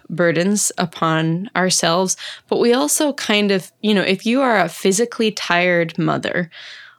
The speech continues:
homeschooling, and then you keep on doing things that perpetuate that tiredness, then you're never gonna not feel <laughs> tired.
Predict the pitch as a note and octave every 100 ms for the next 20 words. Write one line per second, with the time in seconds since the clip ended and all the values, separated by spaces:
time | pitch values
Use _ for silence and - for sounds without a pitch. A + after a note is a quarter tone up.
0 | _ - G3+ F#3 - - D#3+ D3+ E3+ F3+
1 | - _ - _ - G3 F3+ E3 E3 F#3
2 | F3+ F3+ E3+ _ F#3 F3+ A3 A3 - A#3+
3 | A3 - F#3+ G3+ F3+ E3 F#3 A3+ G3+ D#3
4 | D3+ D#3+ F3+ - D#3+ - - _ _ _
5 | - F#3 - - A3 - E3+ D#3+ D#3+ D3+
6 | F3 D3 - - - A3+ A#3 D#3 C#3+ E3+
7 | - - - - - - - - G3 F#3+
8 | G3 A3+ C4+ A#3+ G3+ F3+ G#3+ - - -
9 | A3+ G#3 E3+ - - A#3 A3 E3 E3 E3+
10 | G3